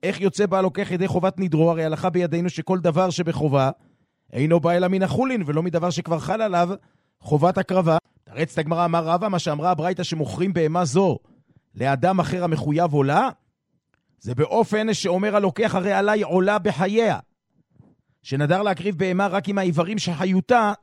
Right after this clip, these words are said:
תלויה בהם, ולא התחייב להביאה עם כל שאר איבריה, ועל כן הוא יוצא בבהמה זו גם ללא רגלה.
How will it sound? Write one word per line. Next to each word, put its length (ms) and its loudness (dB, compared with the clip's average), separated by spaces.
תלויה 440 2
בהם, 300 2
ולא 140 0
התחייב 360 -2
להביאה 440 2
עם 140 -2
כל 260 0
שאר 260 0
איבריה, 520 2
ועל 200 -10
כן 180 -4
הוא 80 2
יוצא 240 0
בבהמה 480 0
זו 400 2
גם 280 2
ללא 360 2
רגלה. 260 -2